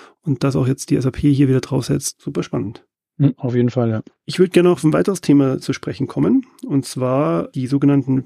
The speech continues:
Speaker 1: Prepackaged Integration Solutions der S A P. Mich würde mal interessieren, was jetzt alles von dieser Integration, die du angesprochen hast,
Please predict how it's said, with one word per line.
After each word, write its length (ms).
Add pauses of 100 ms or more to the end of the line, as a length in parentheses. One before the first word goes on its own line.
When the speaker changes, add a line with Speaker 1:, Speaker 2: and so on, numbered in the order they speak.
Speaker 1:
Prepackaged 680
Integration 800
Solutions 600
der 140
S 160
A 80
P. 320 (320)
Mich 260
würde 540 (400)
mal 160
interessieren, 840 (440)
was 320
jetzt 280
alles 600
von 200
dieser 200
Integration, 720
die 80
du 100
angesprochen 600
hast, 320